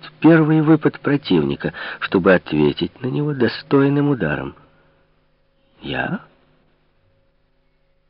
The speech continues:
Мне нечего сообщить Вашему Величеству.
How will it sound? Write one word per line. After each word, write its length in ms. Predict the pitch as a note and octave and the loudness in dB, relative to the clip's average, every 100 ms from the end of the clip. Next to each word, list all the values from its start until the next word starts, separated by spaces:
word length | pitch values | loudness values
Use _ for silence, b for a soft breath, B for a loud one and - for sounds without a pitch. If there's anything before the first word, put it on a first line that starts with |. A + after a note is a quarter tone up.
| _ _ _ _ | _ _ _ _
Мне 280 | - - D#3+ | -2 2 4
нечего 400 | E3 G3 - G#3 | 6 4 2 -4
сообщить 560 | - A#3+ G3 - D#3 - | -4 -4 -4 -4 -6 -4
Вашему 360 | - - D#2 | -4 -4 -4
Величеству. 680 | D2 D2 D2 - - - E2 | -2 -2 -2 -6 -10 -10 -12